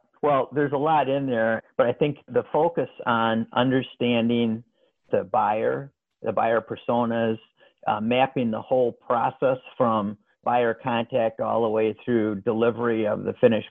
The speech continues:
product. I mean, there's a lot to be learned from that. I'd just offer one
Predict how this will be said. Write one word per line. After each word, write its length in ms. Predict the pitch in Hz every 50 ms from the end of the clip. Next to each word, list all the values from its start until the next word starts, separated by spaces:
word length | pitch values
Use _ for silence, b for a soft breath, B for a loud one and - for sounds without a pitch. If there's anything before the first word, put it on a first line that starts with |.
| _
product. 320 | - 110 104 104 110 - -
I 40 |
mean, 100 | 123 110
there's 180 | 107 104 98 98 - -
a 60 | 107
lot 280 | 107 110 120 117 117 - -
to 60 | 117
be 100 | 117 113
learned 340 | 101 101 107 110 117 120 120 -
from 180 | - 117 104 95
that. 320 | 98 98 98 98 98 - _ _ _ -
I'd 200 | 123 170 185 165
just 160 | 147 135 -
offer 380 | 131 113 110 - - 120 113 104
one 520 | 101 107 117 123 123 131 131 127 117 104